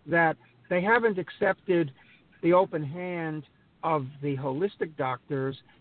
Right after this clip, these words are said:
and the naturopathic doctors, ex-, with rare exceptions. So there are,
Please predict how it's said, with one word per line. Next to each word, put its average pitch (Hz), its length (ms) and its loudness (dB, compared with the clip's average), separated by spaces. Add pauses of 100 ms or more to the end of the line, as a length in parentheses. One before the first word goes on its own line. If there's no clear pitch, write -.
(140)
and 143 160 -2
the 135 80 0
naturopathic 143 800 -4
doctors, 131 520 -2 (160)
ex-, 196 160 0 (160)
with 165 160 4
rare 160 320 6
exceptions. 135 640 -4
So 156 120 2
there 143 160 2
are, 180 340 6